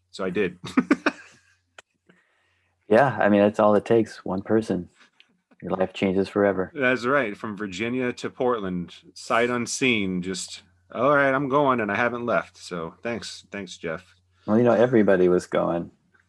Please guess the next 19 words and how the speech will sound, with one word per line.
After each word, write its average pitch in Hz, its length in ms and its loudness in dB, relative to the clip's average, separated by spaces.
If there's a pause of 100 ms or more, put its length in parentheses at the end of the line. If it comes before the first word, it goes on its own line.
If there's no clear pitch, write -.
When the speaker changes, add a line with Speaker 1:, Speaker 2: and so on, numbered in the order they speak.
(260)
Speaker 2:
in 180 120 -2
our - 160 -2
Speaker 1:
<laughs> - 60 -16
Speaker 2:
class, 90 340 0
it - 80 -20
seemed 92 220 -8
like. 87 240 -6 (320)
Speaker 1:
That's 98 240 -14
true. 82 480 -8 (100)
There 101 100 -12
were 117 60 -8
a 113 60 -8
lot 113 160 -8
of 98 60 -12
people 101 200 -10
moving 92 320 -6
here. 87 300 -8 (360)
Speaker 2:
Yeah. 101 140 -10 (320)
Speaker 1:
Um, 107 460 0